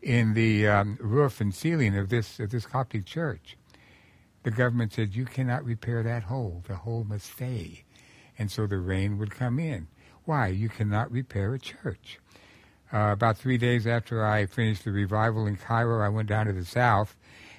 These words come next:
and I went to a small Baptist church, and they had a building, and in the front they had a wall, oh, about the size of this bookcase,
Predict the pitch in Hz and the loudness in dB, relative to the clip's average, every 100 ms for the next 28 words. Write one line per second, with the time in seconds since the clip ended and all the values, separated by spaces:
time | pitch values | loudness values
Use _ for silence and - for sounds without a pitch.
0 | - 113 113 117 - 110 95 117 139 143 | 0 2 4 0 0 -2 0 2 4 4
1 | 110 98 - 90 - - 98 113 - - | 4 2 0 -6 -6 -4 0 0 -2 -6
2 | 85 - - - - 120 131 123 104 131 | -6 -8 -20 -20 0 4 6 4 4 2
3 | 135 107 107 113 113 - 156 170 127 110 | 4 4 4 2 0 0 -2 0 0 2
4 | 120 113 - 107 101 123 151 123 95 90 | 2 2 0 -2 0 0 4 4 4 2
5 | 107 113 110 101 101 101 92 107 107 95 | 0 0 0 0 -2 -4 -6 -2 -2 -2
6 | 104 104 98 82 98 98 110 | -6 -6 -8 -6 -4 -2 -4